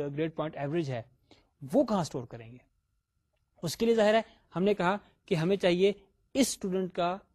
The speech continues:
اس سیمسٹر میں جی پی اے، گریڈ پوائنٹ ایوریج۔ جب ہم کہتے ہیں کہ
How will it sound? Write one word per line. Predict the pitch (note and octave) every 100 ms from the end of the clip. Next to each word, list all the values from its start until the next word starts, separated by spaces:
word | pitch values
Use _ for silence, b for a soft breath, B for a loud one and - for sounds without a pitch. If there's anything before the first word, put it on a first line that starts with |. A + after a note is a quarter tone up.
| _ -
اس | C#4
سیمسٹر | - - E3 - E3
میں | D3+ F#3+ _ _ _ _ _ _ _ _ _ _ _ _ _ _ _ _ _
جی | C#3 D3+
پی | D3
اے، | A#2 G#2+ _ _ _ _
گریڈ | E3 D3
پوائنٹ | C#3 C3+
ایوریج۔ | A#2 A2 - _ _ _ _ _ _ _
جب | F3 G#3+
ہم |
کہتے | A3+ A3 G#3+ A3+
ہیں | A#3
کہ | A#3